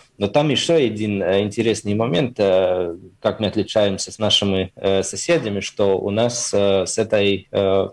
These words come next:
организацией происходила реорганизация. И, и все-таки то, что в какой-то период она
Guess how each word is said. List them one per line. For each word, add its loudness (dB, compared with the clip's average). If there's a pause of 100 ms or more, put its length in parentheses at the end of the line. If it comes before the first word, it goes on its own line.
(120)
организацией 0
происходила 0
реорганизация. 0 (500)
И, 0 (140)
и -2
все-таки 0
то, 0
что 0
в -10
какой-то -2
период 0
она 0